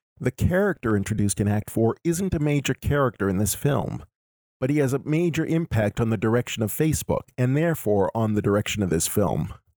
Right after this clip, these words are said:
This character is Peter Thiel, the venture capitalist who becomes Facebook's angel investor.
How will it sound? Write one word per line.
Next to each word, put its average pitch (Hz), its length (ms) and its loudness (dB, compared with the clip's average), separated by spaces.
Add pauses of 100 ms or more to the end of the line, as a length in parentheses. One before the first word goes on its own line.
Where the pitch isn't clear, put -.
(760)
This 156 200 -2
character 151 480 0
is 107 120 -2
Peter 151 340 -2
Thiel, 85 540 -2 (140)
the 117 140 0
venture 139 320 0
capitalist 110 640 0
who 120 80 0
becomes 123 400 0
Facebook's - 540 -2
angel 127 360 0
investor. 104 680 -2